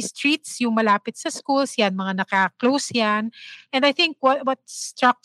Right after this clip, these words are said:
us most is yung pagiging very conscious ng kanilang urban planners, uh, to make sure that people can walk or bike uh, to certain services na importante sa kanila.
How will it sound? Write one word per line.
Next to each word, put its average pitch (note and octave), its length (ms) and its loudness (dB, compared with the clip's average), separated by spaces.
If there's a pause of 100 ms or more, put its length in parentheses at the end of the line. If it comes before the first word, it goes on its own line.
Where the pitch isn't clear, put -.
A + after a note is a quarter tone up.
us A#3 320 2
most A#3 320 0
is G#3+ 320 -4
yung A#3+ 320 2 (480)
pagiging C4+ 320 0
very C#4 160 4
conscious C4 400 2
ng A#3 160 -4
kanilang A#3+ 320 0
urban A#3 480 0
planners, G#3+ 640 -2 (480)
uh, A3+ 240 4
to C#4 80 0
make D#4 160 0
sure C4+ 400 2
that A#3 240 0
people B3+ 320 0
can A3 320 -4
walk G#3 320 2 (320)
or A3 160 2
bike G3 560 0 (600)
uh, A3 160 0
to A#3 480 0
certain D#4+ 400 0
services A#3 640 0
na B3+ 80 -2
importante F#3+ 640 -6
sa E3+ 160 -10
kanila. E3 400 -8